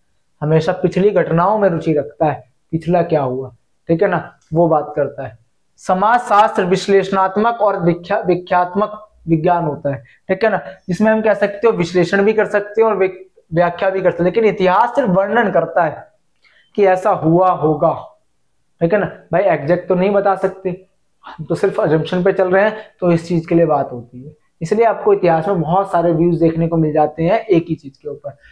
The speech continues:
समाजशास्त्र सामान्य विज्ञान है, लेकिन इतिहास एक विशिष्ट विज्ञान है। समाजशास्त्र जिसको कहते हैं सामान्य विज्ञान, क्योंकि इसमें से हमें चीजें कुछ पता होती हैं, हम आसपास चीजें feel कर रहे होते हैं, लेकिन इतिहास एक विशिष्ट है, उसको special पढ़ना पड़ेगा,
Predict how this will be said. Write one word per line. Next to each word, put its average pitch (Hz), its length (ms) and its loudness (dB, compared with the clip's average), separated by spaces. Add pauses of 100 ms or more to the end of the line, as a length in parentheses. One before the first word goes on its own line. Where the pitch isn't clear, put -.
(180)
समाजशास्त्र 214 680 -2
सामान्य 190 500 0
विज्ञान 156 420 0
है, 156 100 0
लेकिन 165 240 0
इतिहास 165 500 0
एक 160 140 -2
विशिष्ट 160 460 -8
विज्ञान 156 360 -4
है। 160 60 -6
समाजशास्त्र 202 540 -2
जिसको 196 220 -2
कहते 196 160 2
हैं 220 80 0
सामान्य 202 280 0
विज्ञान, 202 280 0 (340)
क्योंकि 233 280 0
इसमें 220 260 0
से 220 120 -2
हमें 202 180 0
चीजें 214 240 0
कुछ - 220 -6
पता 226 200 0
होती 196 240 0
हैं, 180 80 2
हम 202 100 0
आसपास 208 460 0
चीजें 208 200 0
feel 220 240 0
कर 196 100 4
रहे 170 120 4
होते 165 120 0
हैं, 165 80 -2 (300)
लेकिन 190 460 0 (200)
इतिहास 165 540 0
एक 170 120 2
विशिष्ट 160 520 -2
है, 156 240 -8 (480)
उसको 202 300 0
special 180 400 -2
पढ़ना 143 360 -4
पड़ेगा, 135 460 -10